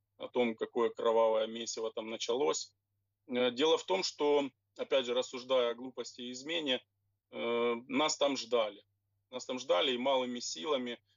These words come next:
оказали сопротивление настолько ожесточенное,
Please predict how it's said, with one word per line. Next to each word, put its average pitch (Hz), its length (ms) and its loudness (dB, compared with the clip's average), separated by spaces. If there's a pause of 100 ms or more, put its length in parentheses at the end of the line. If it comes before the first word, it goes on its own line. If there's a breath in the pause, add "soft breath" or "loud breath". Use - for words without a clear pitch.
оказали 127 480 0
сопротивление 131 840 -2
настолько 120 460 -6
ожесточенное, 123 840 0